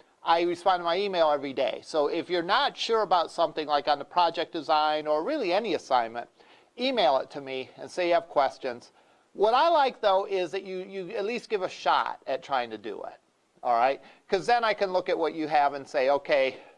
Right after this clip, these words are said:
change this, change that," or "This part of it's right, this part of it, uh, might need work," and so on. So that's my suggestion to you, uh,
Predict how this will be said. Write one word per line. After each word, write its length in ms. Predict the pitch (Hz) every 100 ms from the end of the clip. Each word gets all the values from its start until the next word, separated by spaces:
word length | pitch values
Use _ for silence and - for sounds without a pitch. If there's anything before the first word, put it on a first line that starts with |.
| _
change 360 | - 185 170 147
this, 260 | 139 131
change 360 | - 147 135 131
that," 320 | 135 127 123 -
or 260 | 123 117 - - _
"This 240 | 147 202 -
part 220 | 202 180
of 80 | 160
it's 160 | -
right, 440 | 151 147 139 131 135
this 160 | 143
part 280 | - 165 139
of 120 | 127
it, 260 | 131 117 - -
uh, 300 | 127 120 113 - _ _
might 240 | 127 135 120
need 160 | 139
work," 460 | 123 120 117 113 -
and 140 | 113
so 280 | - 117 98
on. 200 | 95 110 - _
So 240 | - 160 147
that's 300 | 180 214 226
my 140 | 185
suggestion 800 | - 151 123 135 - - 117 110
to 140 | -
you, 340 | 120 107 101 - _ _ _ _
uh, 220 | 120 117